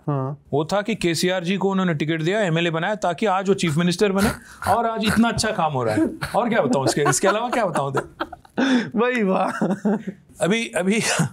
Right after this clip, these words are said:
Speaker 2: <laughs> जो अभी मैंने कहा आपसे कि दुनिया का वैक्सीन का अड्डा ये है,
Speaker 1: हाँ।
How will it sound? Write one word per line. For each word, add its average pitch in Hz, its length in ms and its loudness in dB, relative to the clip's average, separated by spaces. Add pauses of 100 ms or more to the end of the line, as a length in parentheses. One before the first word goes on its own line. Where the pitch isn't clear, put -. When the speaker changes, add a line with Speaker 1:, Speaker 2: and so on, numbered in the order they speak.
Speaker 2:
<laughs> 143 380 -2
जो 160 180 0
अभी 180 160 0
मैंने 180 180 0
कहा 127 360 0
आपसे 131 400 -2
कि 151 260 -2
दुनिया 127 360 0
का 139 400 -2 (280)
वैक्सीन 131 420 0
का 143 140 0
अड्डा 113 260 -2
ये 101 160 -2
है, 85 240 -8
Speaker 1:
हाँ। 117 360 -2